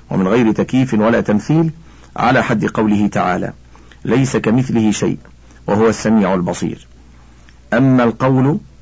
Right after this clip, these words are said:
بأنها عشرون أو سبع أو ثلاث عشرة فلا أصل له، بل هو مخالف للكتاب والسنة والإجماع،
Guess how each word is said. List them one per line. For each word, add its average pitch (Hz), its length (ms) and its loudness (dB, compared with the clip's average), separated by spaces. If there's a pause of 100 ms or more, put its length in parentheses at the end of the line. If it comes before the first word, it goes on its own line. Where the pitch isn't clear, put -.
(220)
بأنها 117 440 2
عشرون 139 540 0 (160)
أو 98 140 0
سبع 139 460 -2
أو 98 80 0
ثلاث 107 360 -2
عشرة 139 400 0 (600)
فلا 127 380 0
أصل 113 240 -2
له، 98 140 -2 (360)
بل 101 120 -2
هو 107 180 2
مخالف 131 500 0
للكتاب 113 560 0
والسنة 107 480 0
والإجماع، 107 560 0